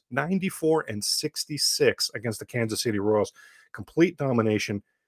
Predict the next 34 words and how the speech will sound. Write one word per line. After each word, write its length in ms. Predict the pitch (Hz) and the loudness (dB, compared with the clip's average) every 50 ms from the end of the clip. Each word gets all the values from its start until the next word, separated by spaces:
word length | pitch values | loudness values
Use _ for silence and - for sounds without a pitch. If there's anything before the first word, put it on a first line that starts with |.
| _ _ _ - | _ _ _ -8
The 80 | 107 | -6
last 300 | 98 110 131 175 185 - | -4 -4 -4 -4 -4 -4
time 140 | - 170 151 | -4 -4 0
the 100 | 127 120 | 0 2
Royals 280 | 120 135 139 143 120 131 | 2 4 4 2 2 0
actually 360 | 123 120 - - - 104 101 | -2 -2 -4 -2 -2 -2 -2
won 280 | 98 98 117 160 185 | 0 0 0 2 2
a 60 | 175 - | 0 0
season 320 | - - 139 110 113 95 | 0 -2 -2 -2 -2 -2
series 320 | - - 123 113 101 90 | 0 2 2 2 2 0
against 260 | 104 90 107 131 147 - | -2 -2 -2 -2 0 -2
the 80 | - | -2
Blue 160 | 107 113 110 | 0 0 2
Jays 200 | 101 110 98 90 | 2 2 0 0
was 100 | 101 90 | -2 -6
back 260 | 87 - 110 110 107 - | -4 -2 -2 -2 -2 -4
in 80 | 101 | -8
twenty 240 | - - 127 110 98 | -6 -4 -4 -4 -2
seventeen. 640 | - - 120 92 87 82 - - 127 123 117 107 104 _ _ _ _ _ _ _ _ _ _ _ - | 0 0 0 0 -2 -4 -2 0 2 2 2 0 -2 _ _ _ _ _ _ _ _ _ _ _ -2
These 180 | - 131 160 147 | 0 0 0 2
two 140 | - 160 147 | 0 -2 0
teams 280 | - 160 139 127 117 | 2 2 2 2 0
played 340 | - - - 160 180 226 233 | -4 -4 0 2 2 4 4
a 40 | 220 | 2
series 540 | - - 160 151 143 135 131 127 - - - _ _ _ _ _ _ - - _ _ - | 2 4 6 6 6 6 6 4 0 -2 -12 _ _ _ _ _ _ -20 -20 _ _ 4
on 160 | 117 139 175 | 4 6 6
this 140 | 196 170 135 | 6 4 4
very 220 | 131 170 165 160 151 | 6 4 4 4 4
field, 340 | - - 160 156 147 135 | 2 2 4 4 4 2
a 100 | 147 113 | 2 -6
three-game 420 | - - - 202 214 208 196 131 113 | -4 -2 0 0 2 2 2 2 2
series 260 | - - 123 107 95 | 2 0 0 0 0
last 340 | 110 110 151 233 277 - - | 0 -2 0 0 2 2 2
season, 380 | - 143 123 113 117 120 120 | 2 2 4 4 4 2 0